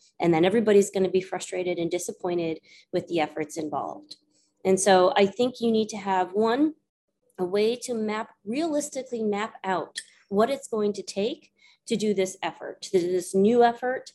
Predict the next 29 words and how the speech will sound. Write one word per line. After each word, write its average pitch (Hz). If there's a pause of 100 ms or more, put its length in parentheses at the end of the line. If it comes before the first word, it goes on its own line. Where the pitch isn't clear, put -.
(360)
to 214
continue 208
to 208
build 208
upon 208
the 202
effort 202
that -
you've 180 (120)
already 196
been 190
building. 196 (540)
And 190
you 214
need 202
to, 185 (360)
to 185 (100)
put 226
in 202
a 185
tangible 202
way, 175 (500)
um, 165 (140)
how 196
this 202
is 190
going 175
to 196
impact 185